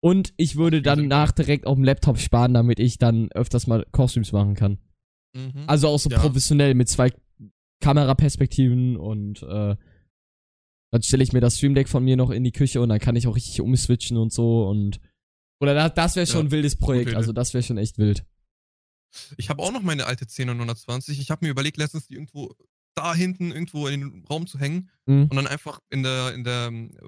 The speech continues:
Speaker 2: Fullcam, also in der, ja, Intermission oder, äh, einfach, wenn ich Just Chatting reinhau, einfach, dass
Speaker 1: Mhm.
Speaker 2: du dann so ein kleines, damit es sich halt viel räumlicher anfühlt, dass man, du bist mitten im Raum, weißt du? So.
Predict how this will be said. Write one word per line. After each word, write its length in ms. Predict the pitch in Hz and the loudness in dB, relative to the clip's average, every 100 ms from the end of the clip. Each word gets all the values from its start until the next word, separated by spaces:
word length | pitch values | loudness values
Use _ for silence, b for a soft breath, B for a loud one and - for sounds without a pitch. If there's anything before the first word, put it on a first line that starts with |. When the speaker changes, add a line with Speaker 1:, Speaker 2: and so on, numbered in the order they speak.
| - | -8
Speaker 2:
Fullcam, 380 | 170 185 185 175 | -6 -6 -6 -6
also 200 | 127 120 | -6 -6
in 100 | 120 | -4
der, 240 | 120 120 117 _ _ _ _ _ _ _ _ _ _ _ | -4 -6 -8 _ _ _ _ _ _ _ _ _ _ _
ja, 280 | 117 123 127 117 - - | -4 -2 -2 -6 -12 -12
Intermission 540 | 131 127 135 - 139 | -8 -4 -4 -4 -4
oder, 260 | 123 123 120 - | -2 -4 -6 -10
äh, 300 | 135 127 117 | -10 -8 -6
einfach, 340 | - 120 123 123 | -6 -6 -6 -4
wenn 120 | 120 | -6
ich 180 | 117 - | -6 -10
Just 160 | 120 - | -12 -6
Chatting 220 | 127 143 | -4 -2
reinhau, 320 | 123 127 139 - _ _ | -2 -2 -4 -6 _ _
einfach, 200 | 127 147 | 0 4
dass 120 | 127 | 6
Speaker 1:
Mhm. 40 | 170 | 4
Speaker 2:
du 60 | |
dann 140 | 131 135 | 0 -4
so 100 | 127 | -6
ein 120 | - | -16
kleines, 800 | - 139 151 156 135 - - - _ _ _ _ | -8 -4 -2 -4 -6 -14 -20 -20 _ _ _ _
damit 240 | 135 147 - | -4 -4 -4
es 100 | - | -16
sich 120 | - | -8
halt 120 | 135 | -8
viel 180 | - 135 | -6 -8
räumlicher 420 | 139 160 135 - | -6 -6 -6 -10
anfühlt, 260 | 113 113 113 | -14 -14 -18
dass 120 | 113 | -16
man, 200 | 123 117 | -14 -12
du 120 | 123 | -10
bist 200 | 131 160 | -6 -6
mitten 200 | 156 156 | -6 -8
im 120 | 139 127 | -8 -8
Raum, 260 | 131 139 | -8 -8
weißt 240 | 113 113 - | -10 -12 -14
du? 80 | |
So. 60 | 135 | -20